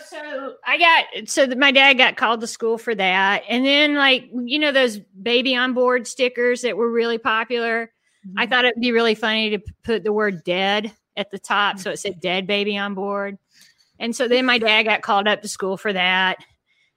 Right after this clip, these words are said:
Speaker 1: And, you know, so we're sitting in the principal's office and they're like, you know, "Hey, Howard, hey, hey, John," 'cause they were on first name basis.
Speaker 2: <laughs>
Speaker 1: Um, and, uh, he said, you know, "This is, this is what she did. She's got the sign in his car,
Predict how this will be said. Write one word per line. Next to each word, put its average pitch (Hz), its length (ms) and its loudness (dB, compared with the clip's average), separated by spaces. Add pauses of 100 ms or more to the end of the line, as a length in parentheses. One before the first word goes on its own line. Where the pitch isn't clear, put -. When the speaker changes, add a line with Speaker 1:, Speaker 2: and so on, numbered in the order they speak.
(140)
Speaker 1:
And, 220 360 -2
you 233 180 0
know, 220 360 2
so - 220 -4
we're 226 100 2
sitting 254 280 -2
in 254 100 0
the 240 60 -2
principal's 226 560 -4
office 196 720 -2
and 202 260 -8
they're 208 160 -4
like, 185 340 -2
you 220 120 -8
know, 202 280 -4
"Hey, 220 160 -2
Howard, 196 500 -2
hey, 196 380 -8 (420)
hey, 180 100 -10
John," 175 460 -4
'cause 190 180 -10
they 202 160 -2
were 196 140 0
on 180 120 -4
first 185 280 -6
name 175 180 -10
basis. 160 580 -10 (440)
Speaker 2:
<laughs> 196 160 -14
Speaker 1:
Um, 196 540 -2 (480)
and, 247 420 2
uh, 226 440 2 (200)
he 254 160 -4
said, 240 400 0
you 247 100 -2
know, 240 100 -2
"This 240 240 -2
is, 240 300 -8 (140)
this 226 180 -6
is 220 140 -12
what 220 200 -4
she - 200 -12
did. 196 340 -4
She's - 200 -16
got 196 200 -6
the 180 80 -14
sign 180 320 -6
in 190 140 -10
his 185 120 -12
car, 180 520 -4